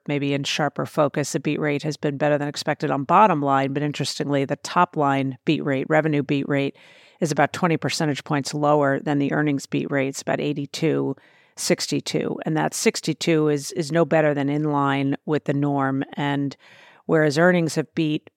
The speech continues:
by a factor on average of between six and seven percent,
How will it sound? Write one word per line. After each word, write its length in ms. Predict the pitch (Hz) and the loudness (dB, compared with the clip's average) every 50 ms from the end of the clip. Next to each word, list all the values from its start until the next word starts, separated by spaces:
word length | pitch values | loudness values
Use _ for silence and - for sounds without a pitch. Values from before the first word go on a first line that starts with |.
| _ - | _ -2
by 220 | - 151 147 147 | 0 2 2 2
a 120 | 147 143 | 2 0
factor 760 | 135 - - 170 151 147 - - - 160 147 143 143 147 - - | -2 -2 0 0 0 0 0 0 0 2 2 4 2 2 0 0
on 180 | - 160 147 143 | 0 0 0 2
average 480 | 143 147 143 143 151 143 131 - - | 2 0 2 2 0 0 0 0 0
of 180 | 156 147 143 131 | 0 0 0 -2
between 320 | - 156 - - 165 147 | -4 -8 -4 -2 -2 -2
six 280 | - - - - - - | 0 0 -2 -2 -2 -4
and 80 | 160 | -4
seven 260 | - - 190 175 165 143 | 2 4 2 4 2 0
percent, 480 | - 156 147 - - 160 143 143 - | -2 -2 -2 -2 -2 -2 -2 -2 -4